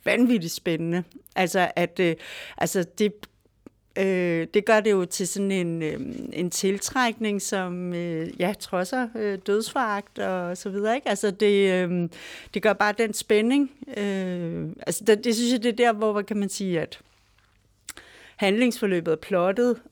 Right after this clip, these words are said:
og, øh, karakterernes dy-, indbyrdes dynamik,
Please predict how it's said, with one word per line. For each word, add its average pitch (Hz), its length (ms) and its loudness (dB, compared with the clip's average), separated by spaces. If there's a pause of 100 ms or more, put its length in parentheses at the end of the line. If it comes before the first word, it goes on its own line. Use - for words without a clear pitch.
(160)
og, 180 180 0 (840)
øh, 165 480 -2 (120)
karakterernes 208 680 -2
dy-, - 80 -12 (100)
indbyrdes 196 580 0
dynamik, 202 680 0